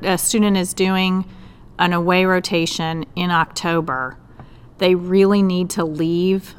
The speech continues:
a slot open in their, their list of letters of recommendation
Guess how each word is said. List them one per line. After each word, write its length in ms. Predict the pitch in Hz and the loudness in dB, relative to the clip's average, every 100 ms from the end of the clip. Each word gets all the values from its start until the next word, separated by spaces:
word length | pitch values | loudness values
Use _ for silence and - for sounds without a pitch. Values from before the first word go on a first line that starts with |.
| - | -8
a 80 | 175 | -4
slot 600 | - - 170 165 165 - | -4 0 4 6 4 0
open 580 | 165 165 - 143 139 151 - - | -4 -4 -4 -8 -8 -12 -14 -8
in 200 | 185 175 | -4 -2
their, 340 | 165 156 165 - - - - - - | 0 -2 -4 -8 -20 -14 -14 -14 -8
their 220 | 175 165 | -2 -2
list 420 | 165 180 170 - | 0 0 0 -2
of 100 | 160 | -4
letters 360 | 170 160 160 160 | -2 -2 -2 -4
of 100 | 165 | -4
recommendation 880 | 151 151 160 147 147 143 180 180 | -6 -6 -8 -6 -6 -6 -6 -4